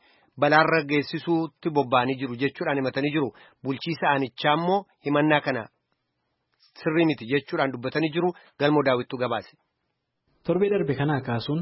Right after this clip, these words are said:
Speaker 2: aanaa Oddoo Shaakkisoo gandootii sadii keessatti humnootni nageenya kabachiisuuf bobba'an tarkaanfii humnaa olii fudhataa jiru jedhu jiraattonni aanaa Oddoo Shaakkisoo. Kanaanis qabeenya akka bade manneetii jireenyaa irrallee balaan dhaqqabuu jiraattonni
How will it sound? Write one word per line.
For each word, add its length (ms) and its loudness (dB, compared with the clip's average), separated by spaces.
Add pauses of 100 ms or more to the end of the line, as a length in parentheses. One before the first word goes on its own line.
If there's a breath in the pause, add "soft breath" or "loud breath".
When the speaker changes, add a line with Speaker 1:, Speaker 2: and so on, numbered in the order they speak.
Speaker 2:
aanaa 280 -4
Oddoo 200 -8
Shaakkisoo 560 -6
gandootii 380 -2
sadii 260 -2
keessatti 480 -4 (340 loud breath)
humnootni 480 0
nageenya 340 0
kabachiisuuf 560 -4
bobba'an 460 -2
tarkaanfii 480 -4
humnaa 160 -2
olii 160 -2
fudhataa 340 -6
jiru 280 -4
jedhu 200 -4 (160)
jiraattonni 460 -4
aanaa 160 -6
Oddoo 200 -6
Shaakkisoo. 400 -4 (380)
Kanaanis 460 -4
qabeenya 340 -8
akka 140 -6
bade 180 0 (300 loud breath)
manneetii 420 0
jireenyaa 360 2
irrallee 260 0
balaan 280 0
dhaqqabuu 380 -4 (140)
jiraattonni 540 -2